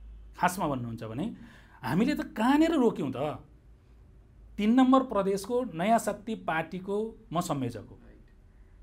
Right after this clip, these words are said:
अघिल्लो हाम्रो प्रथम चरणको निर्वाचनमा यो प्रदेशको संयोजक हुनको नाताले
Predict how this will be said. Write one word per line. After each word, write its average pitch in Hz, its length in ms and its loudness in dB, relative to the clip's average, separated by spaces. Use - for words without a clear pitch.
अघिल्लो 226 480 4
हाम्रो 196 280 2
प्रथम 208 360 2
चरणको 202 340 0
निर्वाचनमा 156 720 0
यो 233 260 6
प्रदेशको 202 680 -2
संयोजक 214 560 0
हुनको 151 280 -4
नाताले 127 500 -8